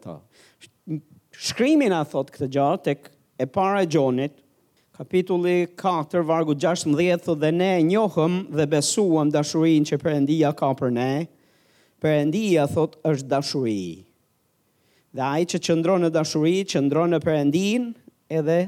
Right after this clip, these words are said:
Perëndia në të. Çfarë është Perëndia? Perëndia është dashuri. Po një shkrim tjetër tek këto, e, tek, e, e para Gjonit, thotë,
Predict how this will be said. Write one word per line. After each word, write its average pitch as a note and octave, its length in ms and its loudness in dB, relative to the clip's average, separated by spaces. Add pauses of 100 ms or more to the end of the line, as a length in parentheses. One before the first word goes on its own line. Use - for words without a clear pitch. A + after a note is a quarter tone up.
(120)
Perëndia C3+ 680 -2 (160)
në A#2 140 -10
të. - 180 -16 (1600)
Çfarë F3 320 -2
është - 120 -6
Perëndia? F3+ 500 0 (1300)
Perëndia C#3 480 -2
është C3 80 -6
dashuri. G2+ 640 -4 (560)
Po F#3+ 160 2
një G#3+ 160 2
shkrim G#3 400 0
tjetër A3+ 480 0 (360)
tek G#3+ 340 -4 (120)
këto, G3+ 220 -2 (140)
e, D#3 340 2
tek, G3+ 240 -4
e, E3+ 140 2 (840)
e D3+ 40 -6
para F#3+ 400 -2
Gjonit, D3+ 440 0
thotë, - 400 -6